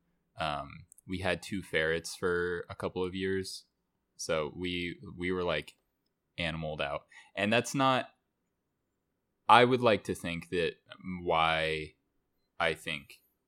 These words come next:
that animals do have souls and why they do have s-, there's some, uh,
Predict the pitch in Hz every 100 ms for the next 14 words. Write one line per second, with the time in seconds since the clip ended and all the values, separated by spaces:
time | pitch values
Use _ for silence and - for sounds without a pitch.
0 | _ _ - 82 85 82 80 78 - 85
1 | 80 87 85 - 90 90 92 92 - _
2 | 87 80 80 78 76 78 78 82 80 78
3 | - _ _ _ - 92 82 85 80 78
4 | - - 95 92 87 - 90 87 85 -
5 | _ _ _ _ _ - 87 80 78